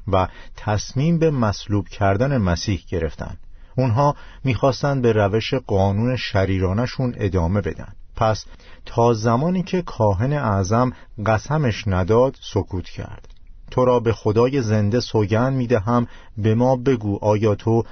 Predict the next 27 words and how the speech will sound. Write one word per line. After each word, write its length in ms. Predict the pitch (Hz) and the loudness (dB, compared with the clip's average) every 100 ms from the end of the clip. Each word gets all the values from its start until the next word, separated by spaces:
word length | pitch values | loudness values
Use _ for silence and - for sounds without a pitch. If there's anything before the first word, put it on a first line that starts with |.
| - 104 | -6 0
مسیح 640 | 95 92 - 117 123 110 | 2 0 -2 -2 0 -2
پسر 400 | - 98 - 101 | -4 -2 0 0
خدا 380 | 101 - 92 104 | 0 -2 2 2
هستی؟» 580 | 90 98 - 95 98 120 - - - - | 2 -2 -4 -6 -6 -8 -14 -20 -20 -4
اینجا 340 | 147 139 165 | 0 2 2
دیگه 240 | 170 123 139 | 0 0 0
مسیح 520 | 117 92 - 113 117 | 2 0 -2 -4 -4
ساکت 460 | - 92 85 110 104 | -2 -2 0 -2 0
نموند 600 | 98 123 147 147 113 98 | 0 0 0 -2 0 2
و 40 | |
حرف 460 | 98 - 80 78 - | 2 0 -2 -2 -8
زد. 260 | 90 - - - - - | -8 -10 -14 -18 -18 -12
چرا؟ 400 | - 117 151 170 - - - - | -2 2 2 2 -4 -18 -16 -2
چون 280 | 147 180 170 - - | 0 0 -2 -12 -2
در 240 | 113 113 107 | 2 2 2
لاویان 800 | 101 110 110 104 104 113 139 139 | 2 4 4 2 0 2 0 -4
پنج 560 | - 120 127 147 135 | -4 -2 0 -2 -4
آیهٔ 520 | - 104 101 110 107 92 | 0 2 2 0 -2 0
یک 340 | 113 - - | 0 -2 -2
میگه: 400 | 92 87 120 131 - - - - | -2 2 2 2 -4 -20 -14 -2
«اگه 240 | 143 165 | 0 2
شخصی 400 | - 143 - 156 | 0 -2 -4 -6
سوگندی 680 | 127 - 104 95 110 127 101 | -6 0 0 2 2 2 0
بشنوه 540 | 85 80 - 78 78 - - | 0 -2 -4 -6 -6 -10 -2
و 120 | 92 85 | 0 0
شهادت 800 | - 90 92 92 95 90 - | 0 -2 0 0 2 0 -2
نده، 460 | 98 92 90 143 | 0 0 2 2